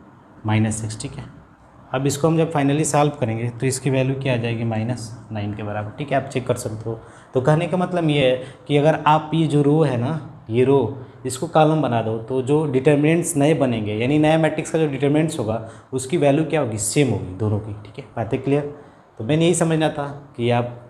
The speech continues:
चाहे तो पूरे रो को कॉलम बना दो या पूरे कॉलम को रो बना दो, तो उसका determinants ए change नहीं होगा। तो प्यारे बच्चों, यहाँ पर second property क्या है, if any two rows or column of a determinants are interchanged, यानी किसी डिट-,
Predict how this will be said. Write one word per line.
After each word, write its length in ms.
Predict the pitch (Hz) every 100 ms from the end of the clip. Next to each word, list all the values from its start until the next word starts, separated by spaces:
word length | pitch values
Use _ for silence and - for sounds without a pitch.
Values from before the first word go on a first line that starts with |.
| - - _ -
चाहे 240 | - 127 143
तो 120 | 156
पूरे 260 | 135 156 160
रो 140 | 160
को 140 | 160 160
कॉलम 320 | 147 156 170
बना 160 | 143 123
दो 200 | 113 110 104
या 100 | 113
पूरे 280 | - 131 143
कॉलम 280 | 143 123 120
को 140 | 127 185 - -
रो 100 | 151
बना 220 | 147 120 107
दो, 140 | 113 - - - -
तो 60 | 131
उसका 320 | 139 - 147
determinants 600 | 127 117 127 139 147 151 -
ए 100 | 131
change 440 | - 120 139 170 - - -
नहीं 240 | 104 117 104
होगा। 280 | 95 98 90 - - - - - - - -
तो 120 | 147 151
प्यारे 180 | 160
बच्चों, 220 | 151 156 156
यहाँ 140 | 151
पर 100 | 151
second 300 | - 135 147
property 340 | 143 135 117 123
क्या 180 | 113 107
है, 160 | - - - 139
if 140 | -
any 200 | 151 160
two 160 | 160 165
rows 400 | 160 156 156 147
or 100 | 131 120
column 360 | 127 127 127 127
of 140 | 117
a 40 |
determinants 640 | 120 123 117 123 139 143 131
are 120 | 113
interchanged, 580 | 107 110 107 113 107 - - - -
यानी 140 | 170
किसी 400 | 160 156 - 196 156
डिट-, 280 | 147 -